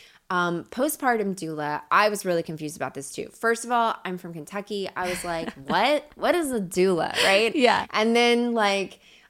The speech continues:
Speaker 1: also postpartum, like, don't you just have friends come over and help you out? Like,
Speaker 2: Yeah. <laughs>
Speaker 1: you know, I was like, "I don't,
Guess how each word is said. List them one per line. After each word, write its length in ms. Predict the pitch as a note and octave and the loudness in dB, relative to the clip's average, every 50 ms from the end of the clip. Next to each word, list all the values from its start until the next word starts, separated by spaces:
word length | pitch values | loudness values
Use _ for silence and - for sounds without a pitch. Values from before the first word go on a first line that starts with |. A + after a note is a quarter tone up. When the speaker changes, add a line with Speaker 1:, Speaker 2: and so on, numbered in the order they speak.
| _ - - | _ 2 4
Speaker 1:
also 840 | G#3+ A3+ B3 A#3 A#3+ - B3+ B3 B3 B3 A#3+ A#3 A3+ F#3+ - - A3 | 4 4 4 2 0 0 2 4 4 4 4 2 0 -2 -4 -8 -8
postpartum, 840 | - A#3+ A3+ A#3 A#3+ - - A3+ G#3 A3 D4+ F4 F#4 F#4+ F#4+ F4 | -4 -2 -2 -2 -2 -2 2 4 4 4 4 2 2 0 0 2
like, 180 | D#4+ C#4 C4 - | 0 0 0 0
don't 240 | A3+ A3 C4+ - - | 0 -2 -2 -2 -4
you 80 | D4 | -4
just 220 | C#4+ D#4+ E4 D4+ - | -2 -2 -4 -2 0
have 260 | D4 A3+ A#3 D3+ - | 0 0 0 0 -2
friends 320 | - F3+ E3+ F#3 A3 - | -2 -2 -2 -2 -4 -4
come 140 | - C4+ C4+ | -4 -4 -2
over 260 | B3 B3 C4 C#4+ C4 | -2 0 0 0 0
and 100 | C4+ C#4 | 0 -2
help 280 | A#3+ C4 C4 C4 C4 - | -2 -2 -2 -2 0 0
you 100 | D4 D4 | 2 4
out? 400 | C4 C4+ D4 D4 C#4 C4 - - | 4 4 6 4 4 2 2 0
Like, 340 | - F#3+ - - - - - - - - - | 2 4 4 4 2 0 -4 -10 -14 -10 -6
Speaker 2:
Yeah. 80 | C#4+ C4+ - | -6 -6 -4
<laughs> 40 | - | -2
Speaker 1:
you 120 | A#3+ A#3+ | 0 2
know, 160 | B3 A#3+ A#3 | 4 4 4
I 240 | A3+ - - A3 A3+ | 4 4 4 4 4
was 180 | A3+ A#3 A3 A#3+ | 2 2 0 0
like, 140 | A#3 G#3+ | -2 -2
"I 120 | A3+ - F#3+ | 0 -2 -2
don't, 280 | A3 A3 G#3+ F#3+ - | -2 -2 -4 -6 -8